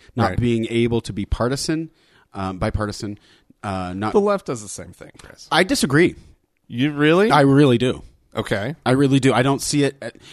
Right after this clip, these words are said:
Speaker 1: and maybe there is some, but it's not to the same extent.
Speaker 2: Okay.
Speaker 1: It's not to the same extent. Like, let's just use President Obama for, e-,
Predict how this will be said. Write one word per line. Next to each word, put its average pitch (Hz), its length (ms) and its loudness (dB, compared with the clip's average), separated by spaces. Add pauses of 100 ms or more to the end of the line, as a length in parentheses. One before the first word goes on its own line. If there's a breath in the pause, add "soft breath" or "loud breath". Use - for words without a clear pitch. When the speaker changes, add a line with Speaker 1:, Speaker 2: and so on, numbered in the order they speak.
(120)
Speaker 1:
and 165 180 4
maybe 233 240 6
there 170 200 8
is 156 200 6
some, 185 420 2 (120)
but 120 120 -2
it's 117 180 -6
not 131 300 2
to - 80 -14
the 113 80 -8
same 113 200 -4
extent. 92 360 -8 (340)
Speaker 2:
Okay. 113 320 -6
Speaker 1:
It's 120 140 -4
not 127 180 4
to 127 100 -8
the 110 40 -8
same 107 240 -4
extent. 101 360 -8
Like, 113 180 -6 (140)
let's 139 280 -4
just - 220 -8
use 147 160 -4
President 127 440 -2
Obama 120 300 -2
for, 85 200 -10
e-, 82 120 -14